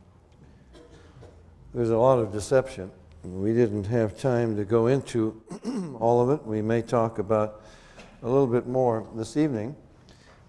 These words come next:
But I thought this evening we should consider where, where is this taking us?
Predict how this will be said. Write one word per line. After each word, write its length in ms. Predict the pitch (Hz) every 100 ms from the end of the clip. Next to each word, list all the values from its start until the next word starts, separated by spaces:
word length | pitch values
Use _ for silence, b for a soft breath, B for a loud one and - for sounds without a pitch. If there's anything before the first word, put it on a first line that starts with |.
| -
But 220 | 139 131
I 100 | 147
thought 300 | 160 202 214
this 180 | 165 -
evening 320 | 202 180 143
we 140 | 139
should 360 | 139 151 131 -
consider 540 | - 131 - 170 143
where, 680 | 113 - 117 175 208 196 B B B B B B B B
where 220 | 135 214
is 160 | 202 180
this 160 | 190
taking 420 | - 185 202 139 92
us? 380 | 78 - -